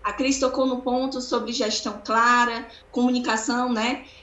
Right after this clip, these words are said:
é, li-, é, transparente pra todos da equipe, e com isso eu preciso exercer uma boa comunicação, com isso eu preciso exercer um bom papel de liderança. E como exercer tudo isso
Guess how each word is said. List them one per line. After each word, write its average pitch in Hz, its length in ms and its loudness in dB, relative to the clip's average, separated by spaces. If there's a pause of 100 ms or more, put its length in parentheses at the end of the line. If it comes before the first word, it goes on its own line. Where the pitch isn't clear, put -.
(100)
é, 208 480 2
li-, 240 240 0
é, 214 260 2
transparente 262 840 2
pra 226 180 0
todos 247 420 2
da 220 160 -2
equipe, 254 580 -6 (120)
e 262 80 -4
com 285 180 0
isso 285 300 4
eu - 20 -6
preciso 254 460 2
exercer 262 560 2
uma 247 180 2
boa 247 300 2
comunicação, 254 920 -2
com 240 100 -2
isso 247 220 -2
eu 240 120 -4 (100)
preciso 240 400 -4
exercer 226 600 -2
um 240 120 0
bom 269 240 2
papel 247 400 2
de 233 100 -2
liderança. 220 720 -2 (340)
E 247 60 -4
como 370 300 0
exercer 285 480 2
tudo 226 260 -4
isso 294 400 -2